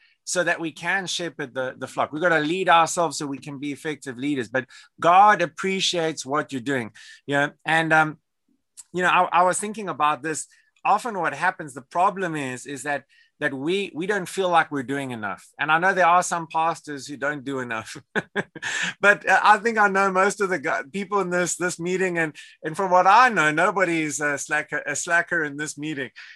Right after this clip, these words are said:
But there are some slackers out there, you know, uh, uh, they're kind of just riding the, the ministerial wave or I don't know what. But,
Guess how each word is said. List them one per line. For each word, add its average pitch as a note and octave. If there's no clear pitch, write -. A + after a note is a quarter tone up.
But E3+
there G3
are A3+
some G#3
slackers E3+
out C#3
there, B2
you C3
know, C#3
uh, C#3+
uh, D3
they're D3+
kind F3
of D#3+
just D#3
riding D#3+
the, D3+
the D3+
ministerial D#3
wave D#3+
or C#3
I D3
don't D3+
know D3+
what. D3+
But, D3+